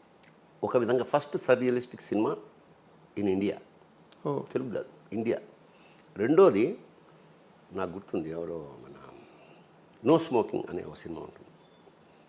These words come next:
Speaker 1: అందులో చివరికి ఇలా అంటే వాడికి వేళ్ళు ఉండవు. ఏ, something like that.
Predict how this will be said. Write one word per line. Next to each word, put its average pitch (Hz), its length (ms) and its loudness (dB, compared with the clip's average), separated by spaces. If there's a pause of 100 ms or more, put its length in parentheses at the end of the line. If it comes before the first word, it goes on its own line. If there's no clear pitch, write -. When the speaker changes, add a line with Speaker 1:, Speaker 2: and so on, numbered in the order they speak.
(120)
Speaker 1:
అందులో 101 180 0
చివరికి 123 300 2
ఇలా 110 140 8
అంటే 110 300 4
వాడికి 95 240 0
వేళ్ళు 104 220 4
ఉండవు. 80 160 -4 (1900)
ఏ, - 80 -2
something 185 300 8
like 113 140 6
that. 80 100 -4